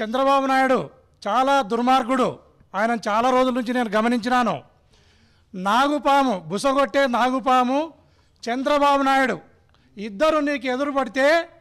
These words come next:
నీ చేతిలో కట్టె ఉంటే ఫస్ట్ నువ్వు చంద్రబాబు నాయుడిని కొట్టాలా" అని మా తండ్రి చెప్పినారు. ఆ మాటను, "ఎందుకు నాయనా ఈ మాటను చెప్పినావని" ఆ రోజు నేను అడగడం జరిగింది. "ఇది నీకు భవిష్యత్తులో అర్థమవుతుందిరా" అని చెప్పడం జరిగింది మా తండ్రి.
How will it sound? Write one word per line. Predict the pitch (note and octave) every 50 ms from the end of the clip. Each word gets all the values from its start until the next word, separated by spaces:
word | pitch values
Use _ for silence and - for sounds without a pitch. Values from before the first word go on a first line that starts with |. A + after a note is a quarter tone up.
| _ _ _ _ -
నీ | A#3 C#4
చేతిలో | D4+ C4 - C4+ C#4 D4 - D#4 D#4 D#4
కట్టె | D4+ C4+ B3+ - - D4+
ఉంటే | D4 C#4+ C4+ A3 D4 D4+
ఫస్ట్ | D4+ C4+ C4+ B3+ - -
నువ్వు | D#4+ D4+ D#4 - - B3+
చంద్రబాబు | A#3+ C#4 D4 D4 D4 D4
నాయుడిని | C#4+ C#4+ C#4+ C#4 C4+
కొట్టాలా" | C#4 - C4 - - C4+ C4+ C4+ C4
అని | B3+ C4 C4+
మా | B3 B3 B3
తండ్రి | B3 B3 A#3 A3+ A#3 A3+
చెప్పినారు. | A#3+ G#3 G3 G#3+ G#3+ F3+ - B2 - _ _ _ _ _ _ _ _ _ _ _ _ _ _ _ _ _ _ _ _ _ _ _ _ _ _ _ _ _ -
ఆ | F#3 G#3 A3+
మాటను, | A3 A#3+ C4+ B3 D4 C#4+ C4+
"ఎందుకు | C4 B3 B3+ C#4 B3
నాయనా | C4 C4+ C4+ C4+ C4+
ఈ | C4 B3+ B3
మాటను | A#3+ A#3+ B3+ A#3+ C4+ C4 B3
చెప్పినావని" | B3+ G#3+ B3+ B3+ B3+ B3 B3+ B3 B3+
ఆ | B3 B3
రోజు | A3+ A#3+ B3+ A#3+ B3 B3 G#3 E3 D3+ - - -
నేను | G#3 A3 A3
అడగడం | G#3+ A3 A#3+ B3 B3 B3
జరిగింది. | G#3+ A#3+ A#3 A#3 A3+ A3+ G3+ F3+ C#3 - _ _ _ _ _ _ _ _ _ - -
"ఇది | A#3+ C4 C4+
నీకు | C4 C4+ C4+ G#3+ A#3 A#3+ C4 D4 E4 F4 E4+ _ _ _ _ _ _ _ -
భవిష్యత్తులో | E3 F3+ A3 C4+ - D4+ D4+ D4+ D#4+ C#4+ D4 C#4+ C#4+ D4+
అర్థమవుతుందిరా" | D4 C#4 C4+ - C#4 C#4+ C#4+ C#4 - D4 C4 C4 B3+ C4
అని | B3+ C4 A#3+ C4+
చెప్పడం | B3 G3+ B3+ B3 A#3+
జరిగింది | A#3+ A3+ A3+ A3+ G#3+ A3
మా | G#3 G#3 G3
తండ్రి. | - G3+ F#3+ F#3+ G3+ E3+ C3+